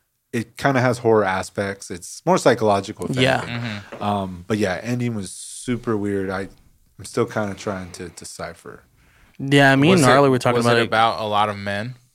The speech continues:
Speaker 1: Yes. It was, it was <laughs> about what men
Speaker 2: Men.
Speaker 1: are like to women.
Speaker 3: Got it. Okay.
Speaker 1: But in the movie, the men was the same face.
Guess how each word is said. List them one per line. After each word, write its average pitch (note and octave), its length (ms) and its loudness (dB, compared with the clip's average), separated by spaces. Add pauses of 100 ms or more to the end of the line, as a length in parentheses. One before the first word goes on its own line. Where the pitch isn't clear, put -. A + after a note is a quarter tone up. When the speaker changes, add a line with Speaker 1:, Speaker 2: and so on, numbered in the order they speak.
(560)
Speaker 1:
Yes. - 440 -16
It C3 80 -4
was, C3 280 -2 (160)
it B2+ 60 0
was B2+ 260 0 (220)
<laughs> - 220 -20
about G#2+ 540 -4 (100)
what A2+ 400 0
men F#3+ 400 6
Speaker 2:
Men. F#3 120 2
Speaker 1:
are G2+ 180 2
like F2+ 560 -4 (480)
to G#2 160 -6
women. E2 460 -12 (520)
Speaker 3:
Got G#2+ 240 2
it. - 180 -6
Okay. G#2+ 160 -2
Speaker 1:
But A#2 360 4 (220)
in A#2+ 220 -6
the A#2+ 80 -2
movie, A#2+ 580 0 (340)
the G#2 200 -4
men G#2+ 420 -2
was G2 200 -2
the F#2 80 -8
same G2+ 440 -8
face. F2 540 -12